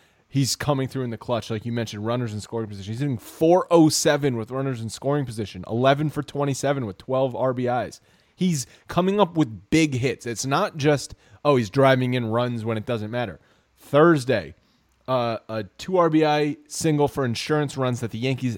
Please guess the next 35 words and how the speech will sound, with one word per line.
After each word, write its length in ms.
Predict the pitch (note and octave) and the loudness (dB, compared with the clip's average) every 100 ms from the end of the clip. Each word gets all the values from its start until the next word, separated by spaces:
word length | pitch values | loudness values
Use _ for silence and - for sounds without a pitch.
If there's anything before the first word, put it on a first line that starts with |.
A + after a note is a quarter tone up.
| - | -2
ended 200 | D3 D3+ | 0 2
up 120 | C#3+ A#2 | 2 2
needing 420 | C3 D3 A#2+ G2+ | 0 2 0 -2
because 260 | G#2+ A#2 - | -6 -8 -6
Chapman 420 | - C#3 C#3+ C3 | -2 -2 -2 -4
gives 220 | B2+ A#2+ | -4 -4
up 100 | B2 | -6
a 40 | |
home 220 | G#2+ C3+ C3 | -2 0 0
run 180 | A#2 | 0
late 200 | G#2+ C3+ | 0 -2
in 60 | B2+ | -2
that, 260 | A#2 A2 - _ _ B2 | -2 -4 -8 _ _ -6
in 80 | |
that 200 | B2 G#2+ | -4 -4
game. 300 | C3 C#3+ A2+ - _ _ _ _ _ - - | -2 -2 -2 -6 _ _ _ _ _ -20 0
Hit 100 | G3 | 4
a 60 | F#3+ | 4
ball 320 | - D3+ D#3+ | 6 6 6
that, 180 | A#2+ - - _ _ _ | 4 -2 -10 _ _ _
that 100 | D3 | 0
was 120 | C3+ B2+ | 0 2
up 240 | D3+ - E3+ | 0 0 -2
near 140 | D#3+ | 2
his 120 | D3 | 2
eyeballs 600 | B2+ C#3+ C#3 A#2 F#2+ - - _ _ - | 2 2 2 0 -2 -10 -16 _ _ -6
and 140 | C#3 | -2
down 240 | C#3 D#3 | 2 4
the 100 | D#3 | 4
right 220 | C#3+ D3+ C3 | 4 2 0
field 300 | D#3+ C#3+ B2+ | -2 -2 0
line. 240 | D3+ C#3 | -2 -2
It's 160 | A2+ D#3 | -6 -8
like, 100 | - - | -10 -8
I, 140 | - | -2